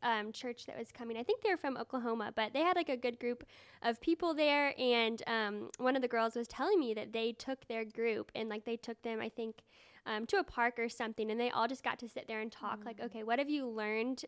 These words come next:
Speaker 1: um, from this weekend? What do you like about this young adult ministry? Like, what can we take and grow our church in?" And so it's, like, not that we have everything down. We don't,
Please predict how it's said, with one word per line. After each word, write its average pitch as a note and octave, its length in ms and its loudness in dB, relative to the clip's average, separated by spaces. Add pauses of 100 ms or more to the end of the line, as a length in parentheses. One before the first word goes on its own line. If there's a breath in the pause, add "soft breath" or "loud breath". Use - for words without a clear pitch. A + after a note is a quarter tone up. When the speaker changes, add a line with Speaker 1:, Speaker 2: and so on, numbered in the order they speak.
Speaker 1:
um, A3 240 0
from A#3 160 -4
this A3 200 -6
weekend? B3 360 -2
What A3+ 100 0
do A#3 60 -4
you A3 80 -2
like A3 220 -2
about A#3+ 200 0
this G#3+ 180 -8
young A3 140 -4
adult G#3+ 220 -6
ministry? C4+ 400 -2
Like, A3+ 160 -4
what A#3+ 180 0
can A#3+ 140 -6
we A#3 120 -6
take A3+ 300 -6
and A3 240 -6
grow G#3+ 260 -6
our - 220 -4
church E4 380 -6
in?" F#4+ 200 4 (460 loud breath)
And C#4 160 -2
so D4 80 2
it's, C#4 120 -2
like, C#4+ 100 -2
not D4 240 4
that C4+ 160 0
we C4+ 140 4
have B3 260 4
everything A3+ 480 -2
down. G#3 260 -2
We G#3+ 120 0
don't, - 300 -6